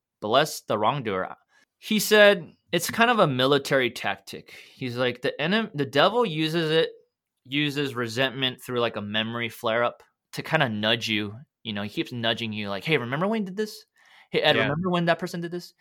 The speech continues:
Speaker 1: He'll keep
Speaker 2: Yeah.
Speaker 1: nudging you. But how about we nudge the devil back? "Yeah, yeah, I remember. I remember when we did that, and I wanna bless him right now and say, 'God bless him. God bless his career, his family, his health.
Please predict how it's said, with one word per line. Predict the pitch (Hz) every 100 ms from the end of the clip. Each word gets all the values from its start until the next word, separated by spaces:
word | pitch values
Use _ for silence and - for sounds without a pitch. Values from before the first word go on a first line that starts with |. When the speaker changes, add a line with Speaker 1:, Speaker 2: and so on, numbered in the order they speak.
| _ 170
Speaker 1:
He'll |
keep | 165 185
Speaker 2:
Yeah. | 165
Speaker 1:
nudging | 170 - _
you. | - _ _ _ _ _
But | 202 202
how | 254 302
about | 302 - 165 -
we | 156 165
nudge | 151 151 165 156
the | 131
devil | 110 123 113 92
back? | 95 80 - - _ _ _ _ _ -
"Yeah, | 453
yeah, | 311
I | 294
remember. | 294 165 147 175 185 _ _ _
I | 240
remember | 330 196 175
when | 156
we | 123
did | 113
that, | 147 - _ -
and | 165
I |
wanna | 190 196
bless | 185 226
him | 113
right | 87
now | 78 92 - _
and | 143
say, | - 143 139
'God | 151 156
bless | 165 165
him. | 156 120 -
God | 147 143
bless | 151 147
his | -
career, | - 117 127 127
his | -
family, | 123 123 117
his | 107
health. | 110 127